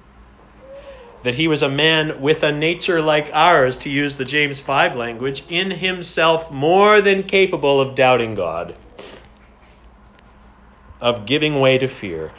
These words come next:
of self-protective action with no reference to God. Or to put it another way, I guess I was a bit surprised to realize afresh that David possessed all the weaknesses that led to Saul's downfall.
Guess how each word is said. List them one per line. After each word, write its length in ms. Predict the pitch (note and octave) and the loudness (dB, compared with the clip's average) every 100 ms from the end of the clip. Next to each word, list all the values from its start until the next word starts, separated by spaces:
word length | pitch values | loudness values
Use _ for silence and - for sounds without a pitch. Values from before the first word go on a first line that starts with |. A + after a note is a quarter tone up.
| - - | -20 -8
of 180 | A#2+ G#2+ | -4 -4
self-protective 1120 | - - E3 F3 - E3+ - D#3 D3+ D#3+ C#3+ - | -4 2 4 4 2 -4 0 -2 -2 -6 -6 -4
action 480 | B2+ B2 - B2 A2+ | -6 -6 -10 -10 -6
with 180 | A2 | -8
no 440 | A#2+ B2+ D3 D#3 D3+ - - | -4 0 2 2 0 -8 -6
reference 600 | A#2+ C3+ C3+ C3+ B2 - | 2 4 2 -4 -4 -6
to 120 | A#2+ | -10
God. 460 | A2 A2+ G#2+ F#2+ - - | -2 2 2 2 -4 -2
Or 240 | F3+ G3+ | 4 4
to 140 | G3+ | 2
put 280 | D3 - A3 | -8 2 4
it 120 | A#3+ | 4
another 400 | F#3+ D#3+ F3 F3 | 2 2 2 4
way, 420 | D#3 D#3 D#3 D3+ - - | 4 6 6 4 -2 -6
I 140 | C3 C3 | 0 4
guess 260 | F3 F3+ | 4 4
I 80 | E3 | 2
was 220 | D3+ C#3 | 0 0
a 40 | B2+ | 0
bit 240 | A3 A#3+ | 2 2
surprised 680 | - - D#3+ C3+ C3+ C3 - - - | 0 -6 2 4 4 2 -6 -20 -10
to 140 | D3+ | -8
realize 520 | D3+ F#3+ F3+ E3 D#3+ | -2 2 4 4 2
afresh 540 | D3+ - C#3 A#2+ - - - - | -4 -6 -4 -2 -6 -12 -20 -14
that 260 | - C#3 C3+ | -6 -6 0
David 440 | F3 F#3 F#3 E3 | 2 2 2 -2
possessed 540 | - D#3+ C#3+ D#3 D3+ D#3 | 0 0 4 2 2 4
all 200 | C#3+ C#3 | 6 6
the 100 | B2+ | 2
weaknesses 680 | B2+ B2+ - G#2+ - A2+ G#2 | -4 -6 -6 -8 -8 -10 -8
that 200 | A2 G#2 | -8 -6
led 220 | G#2+ G2+ | -6 -6
to 80 | F2+ | -10
Saul's 420 | - F2+ F2 D#2+ | -12 -8 -8 -8
downfall. 680 | - E2 - - E2 D#2 | -18 -20 -20 -20 -20 -20